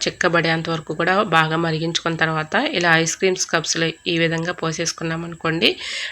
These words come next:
డీప్ ఫ్రిడ్జ్లో పెట్టుకుంటే చక్కగా మనకి మార్నింగ్ కల్లా గడ్డ కట్టేస్తుంది. ఈ విధంగా మనం ఐస్ క్రీమ్స్ ఇంట్లోనే మనం ప్రిపేర్ చేసి పిల్లలకి పెట్టామనుకోండి, బయటికి అసలు వెళ్ళనే వెళ్ళరండి, అంత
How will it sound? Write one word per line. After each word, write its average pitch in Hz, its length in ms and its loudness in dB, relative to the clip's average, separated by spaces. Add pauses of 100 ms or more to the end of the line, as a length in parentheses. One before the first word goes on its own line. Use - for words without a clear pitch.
(120)
డీప్ 208 180 6
ఫ్రిడ్జ్లో 190 320 4
పెట్టుకుంటే 165 380 0 (100)
చక్కగా 175 320 0 (100)
మనకి 160 240 0 (140)
మార్నింగ్ 170 420 -2
కల్లా 170 260 2
గడ్డ 160 280 -6
కట్టేస్తుంది. 165 600 2 (680)
ఈ 202 120 10
విధంగా 190 380 2
మనం 160 160 2 (100)
ఐస్ 160 160 -4
క్రీమ్స్ 170 300 4
ఇంట్లోనే 165 440 0
మనం 165 240 -2
ప్రిపేర్ 156 320 0
చేసి 156 240 0
పిల్లలకి 165 380 0
పెట్టామనుకోండి, 156 760 0 (200)
బయటికి 170 420 4
అసలు 165 240 -2 (200)
వెళ్ళనే 160 360 2
వెళ్ళరండి, 165 480 0 (540)
అంత 170 140 2